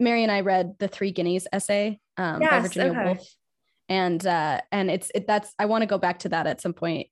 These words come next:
Speaker 1: today. Um, but it's interesting to this, like, women's education perspective, Mm. um, figures centrally. But, um, in any case, yeah, Lily Kerrigan is coming of age, and she's reflecting on,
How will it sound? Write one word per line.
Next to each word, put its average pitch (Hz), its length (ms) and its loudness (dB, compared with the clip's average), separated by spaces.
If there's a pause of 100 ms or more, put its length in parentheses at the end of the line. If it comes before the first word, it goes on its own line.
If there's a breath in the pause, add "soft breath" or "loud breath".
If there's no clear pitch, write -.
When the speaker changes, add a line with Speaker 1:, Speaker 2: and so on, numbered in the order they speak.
Speaker 1:
today. 170 400 -2 (220)
Um, 170 400 0
but 190 340 2
it's 214 180 0
interesting 208 440 0
to 180 300 0 (460)
this, - 260 -4
like, 185 140 0
women's 185 320 0
education 175 500 -4
perspective, - 640 -6 (440 loud breath)
Mm. 170 200 -8
um, 151 380 -2 (140)
figures 160 440 -4
centrally. 175 400 -2
But, - 320 2 (480 loud breath)
um, 202 300 2
in 254 120 4
any 262 120 4
case, 196 360 0
yeah, 180 280 2
Lily 214 260 2
Kerrigan 196 360 0
is 175 100 -4
coming 190 260 -2
of 180 80 -4
age, 247 240 2
and 190 100 -6
she's 196 180 -6
reflecting 190 420 -4
on, 165 340 -2